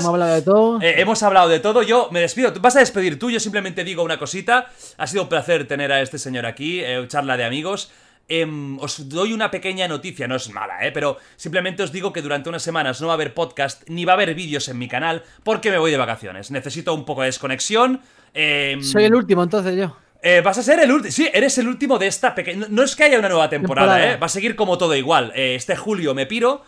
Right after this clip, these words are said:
Speaker 2: y en agosto, am, te-, volveré. No sé cuándo, porque no, no me he puesto un día, pero en agosto volveré y voy a volver con la frecuencia de siempre. Vídeos aquí semanales en The Wild Project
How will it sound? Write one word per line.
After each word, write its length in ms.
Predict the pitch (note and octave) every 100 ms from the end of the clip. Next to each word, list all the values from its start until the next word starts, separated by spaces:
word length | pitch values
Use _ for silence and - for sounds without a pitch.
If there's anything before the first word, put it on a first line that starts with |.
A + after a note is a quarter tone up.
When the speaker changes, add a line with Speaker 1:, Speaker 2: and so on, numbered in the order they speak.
| _ _ _ -
Speaker 2:
y 640 | F#3+ F#3 F3+ F3 E3+ E3
en 80 | E3
agosto, 720 | D#3 E3 A#3+ - A#3+ D4 D4 C3+
am, 540 | C#3 B2 A#2+ A2 G#2
te-, 200 | D3 C3
volveré. 400 | C#3+ D#3 C#3 A#2+
No 80 | D3+
sé 180 | E3 G3+
cuándo, 300 | D3+ A#2 A#2
porque 220 | B2 C3+
no, 180 | D3+ D3+
no 140 | E3
me 80 | F#3+
he 40 |
puesto 320 | F#3 F3+ - E3
un 140 | D#3+
día, 240 | G3+ A3
pero 160 | G#3 C#3+
en 60 | C3
agosto 340 | C3+ E3+ F3
volveré 520 | C#3 C3 F3 A3 A#3 _ -
y 40 |
voy 120 | B2+ C#3+
a 20 |
volver 300 | C#3 D3 D#3+
con 120 | D#3
la 100 | C3+
frecuencia 420 | C3+ B2+ C3 C3+
de 80 | C3
siempre. 400 | F3 F3 G3 F3+
Vídeos 340 | C3 A#2+ B2
aquí 380 | A#2+ B2 B2 F#2+
semanales 680 | - C3+ B2+ B2+ A#2 - _ _ _
en 220 | C3+ C3 B2+
The 40 |
Wild 200 | C3 C3+
Project 400 | D#3 E3 F#3 G#3+